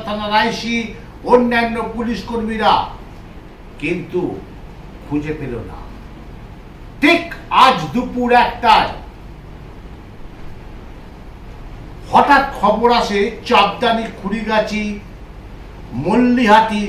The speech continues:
ঘুড়ির খাল থেকে একটা বাচ্চার মৃতদেহ ভাসছে। চিন্তা করুন।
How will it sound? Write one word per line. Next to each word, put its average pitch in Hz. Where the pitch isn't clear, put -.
ঘুড়ির 220
খাল 196
থেকে 196
একটা 185
বাচ্চার 170
মৃতদেহ 165
ভাসছে। 151
চিন্তা 160
করুন। -